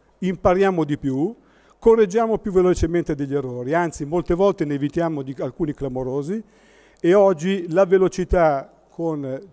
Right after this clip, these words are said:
tutti i temi che abbiamo discusso fino a un secondo fa, eh, compreso quello del digitale, è fondamentale.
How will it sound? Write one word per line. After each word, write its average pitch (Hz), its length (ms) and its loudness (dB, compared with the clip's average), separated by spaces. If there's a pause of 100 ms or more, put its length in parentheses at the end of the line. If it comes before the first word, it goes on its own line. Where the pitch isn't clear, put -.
tutti 233 260 -6
i 170 40 -6
temi 175 340 2
che 147 120 -2
abbiamo 151 340 -2
discusso 143 680 -6 (220)
fino 175 300 -10
a - 20 -10
un 143 100 -12
secondo 156 480 -2
fa, 127 380 0 (400)
eh, 131 280 -8
compreso 165 520 2
quello 160 200 -2
del 127 520 -4
digitale, 135 720 -4
è 175 320 2 (240)
fondamentale. 131 800 -4